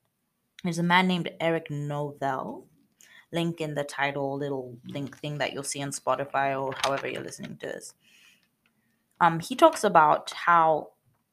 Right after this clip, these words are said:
um, Breaking Bad impacted him. He has this whole study on it. It's really cool. He talks about how it's similar to people who came back from war.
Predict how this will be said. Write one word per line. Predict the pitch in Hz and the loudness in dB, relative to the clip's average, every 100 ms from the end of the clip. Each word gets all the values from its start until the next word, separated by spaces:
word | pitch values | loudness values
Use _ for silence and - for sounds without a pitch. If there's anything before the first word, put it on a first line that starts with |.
| _ _ _ _ _ _ | _ _ _ _ _ _
um, | 160 156 143 | 0 0 0
Breaking | 139 185 180 175 | 2 2 0 0
Bad | 160 156 - | 2 2 0
impacted | 185 165 139 - 139 | -2 2 2 0 -8
him. | 139 | -8
He | 156 | -6
has | 151 165 | -4 -4
this | 160 | -4
whole | - 185 185 | -2 -2 -2
study | 185 - - 156 147 135 | -6 -10 -4 -4 -4 -10
on | 131 | -14
it. | - _ - 113 | -18 _ -20 -12
It's | - | -8
really | 175 - | -6 -8
cool. | - - _ - - - - _ | -12 -20 _ -20 -20 -20 -20 _
He | - 247 | -2 0
talks | 254 254 | 0 -2
about | 226 190 170 | 0 2 2
how | 170 165 160 156 - _ _ _ _ _ _ | 0 0 0 0 -8 _ _ _ _ _ _
it's | - 180 | -6 -4
similar | - 202 247 247 | -2 0 0 -2
to | 220 | -6
people | 185 185 180 | -8 -6 -6
who | 170 | -6
came | 190 170 | -4 -2
back | 165 151 - | 0 -2 -2
from | 143 143 | -6 -4
war. | 139 135 127 | -4 -4 -6